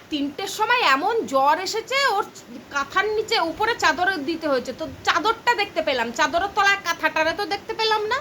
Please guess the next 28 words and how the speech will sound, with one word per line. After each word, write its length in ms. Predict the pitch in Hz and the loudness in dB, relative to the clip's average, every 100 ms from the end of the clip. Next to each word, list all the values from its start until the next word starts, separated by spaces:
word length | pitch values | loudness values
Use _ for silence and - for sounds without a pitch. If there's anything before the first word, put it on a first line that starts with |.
| - - - 214 | -4 -16 -12 0
ঘরে 200 | 294 359 | 2 4
এসি 320 | 349 339 370 | 2 -2 -2
চালিয়ে 340 | 381 349 466 | 2 4 4
একটা 300 | 571 370 370 | 4 4 -2
চাদর 420 | 370 349 320 349 | 0 -2 0 -2
মুড়ি 240 | 359 403 403 | -4 -6 -4
দিয়ে 200 | 415 392 | -2 0
নাটক 360 | 320 285 302 - - | 0 0 -2 -4 2
করো, 360 | 539 480 185 - - - - | 4 4 -2 -10 -20 -20 -10
হ্যাঁ? 200 | - 311 | -2 0
মানুষকে 480 | 415 277 294 294 - | 2 0 0 -4 -2
হার্ট 220 | 339 247 | 0 2
অ্যাটাক 220 | 285 349 359 | 2 2 4
করাবার 400 | 359 381 392 320 | 4 6 4 2
জন্য 260 | 403 403 427 | -2 -2 0
ওই 200 | 370 359 | 0 0
রকম 260 | 381 392 | -2 -2
একটা 360 | 392 - 427 415 - - - | -2 0 2 2 -2 -16 -4
থোবনা 300 | 302 311 370 | 0 2 4
মানুষকে 440 | 392 381 392 - 453 | 4 4 0 -6 -2
দেখাচ্ছিস। 720 | 339 370 440 - 539 269 - - - | 0 0 -2 -2 -4 -4 -8 -18 -14
তুই 100 | 349 | -4
নিজে 260 | 320 311 330 | 0 0 2
একবার 280 | 370 330 392 - | 0 0 -8 -2
থাম্বনেলটা 540 | 392 359 359 381 392 | -2 0 -2 2 2
দেখ 180 | 339 349 - | 2 -2 -2
তো, 200 | 427 605 - - - - - | 0 0 -2 -16 -20 -20 -2
তোর 220 | 330 349 | 0 0